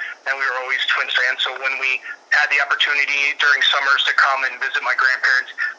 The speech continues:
you know, we'd shoot up to a game. Um, and, you know, I, I fell in love with the game. I fell in love with the team. And, you know, and in my early years when I was, you know, seven and eighty-seven and eleven and ninety-one, they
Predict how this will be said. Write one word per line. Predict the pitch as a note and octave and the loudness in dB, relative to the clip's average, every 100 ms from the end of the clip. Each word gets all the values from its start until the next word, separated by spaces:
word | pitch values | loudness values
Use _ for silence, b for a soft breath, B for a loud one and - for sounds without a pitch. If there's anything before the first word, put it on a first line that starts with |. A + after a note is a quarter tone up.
| - | -12
you | C3+ | -8
know, | B2+ | -6
we'd | C3+ C3 | -2 0
shoot | C3 C3 | 0 0
up | C3 | -2
to | C#3+ | -4
a | B2+ | -2
game. | C3 B2+ C3+ C3+ | -2 -2 -4 -6
Um, | C3 B2 A#2 A2 - - - | -4 -2 -2 -6 -12 -16 -6
and, | C3+ B2+ B2 A#2+ - B B B | 0 0 0 -4 -2 B B B
you | C3+ | -2
know, | B2+ | -2
I, | B2+ A#2+ | 0 2
I | A#2+ C3 - | 2 2 0
fell | C#3+ C#3+ | -2 -2
in | C#3 | -4
love | C3+ C3+ | -4 -4
with | C#3 | -6
the | - | -4
game. | C3 C3 | -2 -2
I | C3+ C3 | 0 -2
fell | C3+ | -4
in | C#3 | -4
love | C3 C3 A#2 | -6 -6 -8
with | A#2 | -6
the | - - | -4 0
team. | C3+ C3 C3+ C3 | 0 0 -2 -4
And, | B2 | -6
you | B2 | -8
know, | A#2+ A#2+ C3 | -6 -4 -4
and | A#2+ - - - | -6 -10 -20 -12
in | - | -4
my | C3 B2+ C#3+ | 0 2 2
early | C#3 | 0
years | B2+ C3+ C#3+ | 0 0 0
when | C3+ | 2
I | B2+ B2 | 2 2
was, | C3 - B B B B - | 2 2 B B B B -10
you | C#3 | -4
know, | B2 B2 C#3+ D3+ | -4 0 2 2
seven | D3 | 2
and | D3 C#3+ | 2 0
eighty-seven | C#3+ C3 C#3 C#3 C3+ | 0 0 0 2 0
and | B2+ B2 | -2 -2
eleven | C3+ C3+ C3+ | -2 0 2
and | |
ninety-one, | C3 C3 B2 B2 C#3 | 2 0 0 -4 -4
they | B2+ | -2